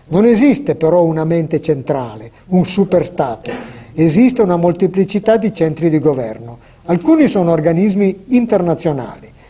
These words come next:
Banca Mondiale, Fondo Monetario Internazionale, Organizzazione Mondiale per il Commercio, l'onu, la nato, altre sono banche centrali di governi nazionali, in primis la Federa-, la Federal Reserve, la Banca Centrale Europea.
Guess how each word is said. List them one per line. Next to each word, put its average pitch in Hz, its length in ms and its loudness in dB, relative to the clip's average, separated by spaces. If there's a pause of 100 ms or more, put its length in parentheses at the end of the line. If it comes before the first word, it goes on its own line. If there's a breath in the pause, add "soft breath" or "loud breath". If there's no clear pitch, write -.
Banca 135 320 -2
Mondiale, 220 600 4
Fondo 151 320 -4
Monetario 185 520 0
Internazionale, 160 880 0 (280 loud breath)
Organizzazione 190 880 2
Mondiale 175 460 2
per 160 160 0
il 160 120 -4
Commercio, 170 760 -2 (380 soft breath)
l'onu, 175 520 2
la 147 120 -4
nato, 180 540 -2 (280 soft breath)
altre 233 400 2
sono 170 240 -2
banche 185 320 0
centrali 196 500 0
di 165 120 2
governi 170 380 2
nazionali, 139 720 -10 (340 soft breath)
in 165 200 0
primis 226 460 2
la 165 120 0
Federa-, 160 480 0
la 165 140 -2
Federal 160 460 2
Reserve, 185 580 2
la 143 120 -2
Banca 160 300 0
Centrale 156 440 0
Europea. - 520 -4